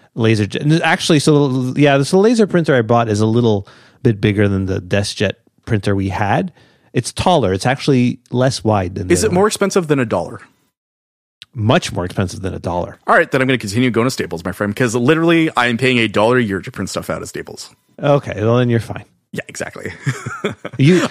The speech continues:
Speaker 1: you don't live with a teacher that has to
Speaker 2: No,
Speaker 1: print
Speaker 2: that,
Speaker 1: stuff
Speaker 2: that's the
Speaker 1: all
Speaker 2: thing
Speaker 1: the
Speaker 2: is I don't
Speaker 1: time.
Speaker 2: have a family, right? Like, my wife and I barely
Speaker 1: Yeah.
Speaker 2: print anything. Everything is done digitally, more or less, right? So,
Speaker 1: Yeah, we print
Speaker 2: um,
Speaker 1: a lot.
Speaker 2: yeah, I'd assume with your kids and school, work, and your wife,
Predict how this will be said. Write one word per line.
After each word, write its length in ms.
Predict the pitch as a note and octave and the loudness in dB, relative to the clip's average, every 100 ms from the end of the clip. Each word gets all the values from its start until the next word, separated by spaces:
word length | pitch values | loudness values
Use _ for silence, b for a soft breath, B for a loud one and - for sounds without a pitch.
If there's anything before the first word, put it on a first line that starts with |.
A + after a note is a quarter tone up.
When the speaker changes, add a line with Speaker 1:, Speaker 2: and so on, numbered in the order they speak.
| - B2 | -6 2
Speaker 1:
you 160 | E3+ | 4
don't 200 | A3 G3 | 4 4
live 220 | D#3 E3 | 4 4
with 140 | D#3 D3 | 2 0
a 60 | |
teacher 420 | - D#3 C#3+ G#2 G2 | 0 0 2 0 2
that 120 | G#2 | 2
has 120 | G#2 | 4
to 80 | - | 4
Speaker 2:
No, 100 | B3+ | 4
Speaker 1:
print 100 | E3+ | 4
Speaker 2:
that, 80 | F#3 | 4
Speaker 1:
stuff 120 | D#3+ | 4
Speaker 2:
that's 140 | F3+ | 2
the 60 | E3+ | 2
Speaker 1:
all 20 | |
Speaker 2:
thing 100 | F3+ | 0
Speaker 1:
the 20 | |
Speaker 2:
is 60 | B2+ | 2
I 60 | |
don't 80 | B2+ C3 | 0 0
Speaker 1:
time. 20 | |
Speaker 2:
have 120 | A#2 | -2
a 40 | |
family, 240 | G#2 A#2 F#2 | -2 0 0
right? 100 | G2 | 0
Like, 140 | G#2 | 0
my 100 | G#2+ | 0
wife 200 | G#2 A2 | 2 0
and 80 | A#2 | -2
I 40 | |
barely 280 | G#2 G2 G2 | -2 0 2
Speaker 1:
Yeah. 60 | G#2+ | 0
Speaker 2:
print 140 | G#2 | -2
anything. 300 | G2+ G#2+ C3 | -2 -2 -2
Everything 220 | G2+ F#2+ G2 | -2 -2 -6
is 100 | F#2 | -6
done 240 | F2+ F2 | -8 -8
digitally, 380 | F2+ F2+ D#2+ - - | -10 -10 -14 -14 -12
more 260 | F#2 F2+ | -10 -10
or 60 | F2 | -10
less, 240 | - - | -12 -8
right? 200 | - G2+ | -6 -6
So, 260 | - F#2+ - B B | -4 -6 -8 B B
Speaker 1:
Yeah, 160 | A2+ G2+ | -4 0
we 100 | G#2+ | 0
print 240 | G2 G#2 | 0 -2
Speaker 2:
um, 60 | F#2+ | -2
Speaker 1:
a 20 | |
lot. 240 | F#2+ - _ _ - | -6 -8 _ _ -12
Speaker 2:
yeah, 160 | - - _ - | -12 -12 _ -2
I'd 260 | G#2+ A2 | 2 2
assume 220 | G#2+ C3 A2+ | 0 0 0
with 100 | A2 | -2
your 80 | |
kids 260 | - A2+ F#2+ | -2 -2 -2
and 80 | G#2 | -8
school, 300 | - A2+ G2+ | -4 -2 -2
work, 240 | G2 G2+ | -4 -4
and 80 | G2 | -4
your 100 | F2+ | -6
wife, 480 | F2 E2+ - - | -8 -12 -14 -18